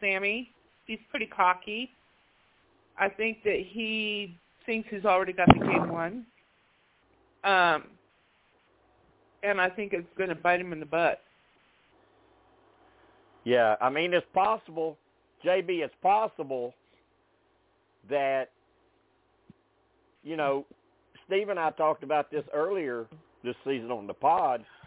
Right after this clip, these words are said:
Speaker 2: We were kinda surprised that he told everybody his true backstory. We, we felt it would have been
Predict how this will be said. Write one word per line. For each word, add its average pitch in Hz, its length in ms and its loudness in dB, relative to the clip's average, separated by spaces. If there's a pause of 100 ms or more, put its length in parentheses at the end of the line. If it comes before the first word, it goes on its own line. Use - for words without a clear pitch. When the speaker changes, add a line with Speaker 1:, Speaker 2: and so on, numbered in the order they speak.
(140)
Speaker 2:
We 123 100 -8
were 117 120 -8
kinda 196 360 -4
surprised 147 640 -4
that 120 140 -6
he 147 180 -8
told 165 380 0
everybody 107 640 -2 (460)
his 123 160 -4 (160)
true 143 180 0
backstory. 123 800 0 (2250)
We, 135 320 0 (400)
we 160 220 0 (100)
felt 160 320 4
it 143 100 -2
would 143 140 -2
have 139 60 -2
been 135 180 -2